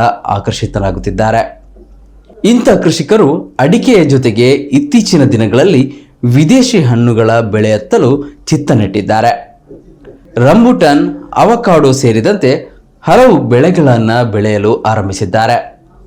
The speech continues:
ವಿಯೆಟ್ನಾಂ ಮೂಲ್ ಡ್ರ್ಯಾಗನ್ ಫ್ರೂಟ್‌ಗೆ ಇಂದು ಮಾರುಕಟ್ಟೆಯಲ್ಲಿ ಭಾರಿ ಬೇಡಿಕೆ ಇದ್ದು, ಈ ಹಣ್ಣನ್ನ ಬೆಳೆದು ದಕ್ಷಿಣ ಕನ್ನಡ ಜಿಲ್ಲೆಯ ಬೆಳ್ತಂಗಡಿ ತಾಲೂಕಿನ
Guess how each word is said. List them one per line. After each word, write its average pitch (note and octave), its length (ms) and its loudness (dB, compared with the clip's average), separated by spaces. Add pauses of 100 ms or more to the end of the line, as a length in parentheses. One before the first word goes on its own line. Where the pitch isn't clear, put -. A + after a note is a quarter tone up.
(680)
ವಿಯೆಟ್ನಾಂ G#3 580 2
ಮೂಲ್ D#3+ 400 0 (260)
ಡ್ರ್ಯಾಗನ್ F#3+ 420 2
ಫ್ರೂಟ್‌ಗೆ C#3+ 480 2
ಇಂದು C#3 800 0
ಮಾರುಕಟ್ಟೆಯಲ್ಲಿ A#2 920 0
ಭಾರಿ A2 320 0
ಬೇಡಿಕೆ G#2 480 -2
ಇದ್ದು, C3 380 0 (380)
ಈ A3+ 140 4
ಹಣ್ಣನ್ನ B2+ 560 2
ಬೆಳೆದು G#2+ 560 0
ದಕ್ಷಿಣ A2 360 -2
ಕನ್ನಡ A2 240 0
ಜಿಲ್ಲೆಯ G2+ 540 -2 (200)
ಬೆಳ್ತಂಗಡಿ G#2+ 520 -2
ತಾಲೂಕಿನ F#2+ 500 -4